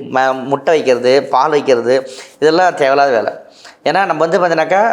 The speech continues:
நம்பிக்கைன்ற பேர்ல நிறைய மூட நம்பிக்கைக்குள்ள போறதை நான் விரும்புறதே கிடையாது. இப்ப ச-, சர்ப்பம் இருக்குது, வழிபாடு பண்றீங்க, அதோட சரி.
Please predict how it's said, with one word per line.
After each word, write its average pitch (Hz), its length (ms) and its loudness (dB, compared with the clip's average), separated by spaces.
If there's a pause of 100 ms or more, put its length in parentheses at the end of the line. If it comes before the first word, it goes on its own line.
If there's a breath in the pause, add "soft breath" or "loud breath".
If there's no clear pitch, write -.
(240)
நம்பிக்கைன்ற 175 500 0
பேர்ல 147 200 2 (120)
நிறைய 165 160 2 (140)
மூட 170 160 2
நம்பிக்கைக்குள்ள 143 420 0
போறதை 143 200 0
நான் 127 120 0
விரும்புறதே 131 320 2
கிடையாது. 98 240 -2 (240)
இப்ப - 140 -4 (120)
ச-, 120 240 0
சர்ப்பம் 143 300 0
இருக்குது, 185 260 2
வழிபாடு 165 340 2
பண்றீங்க, 147 240 0
அதோட 135 180 -2
சரி. 113 140 2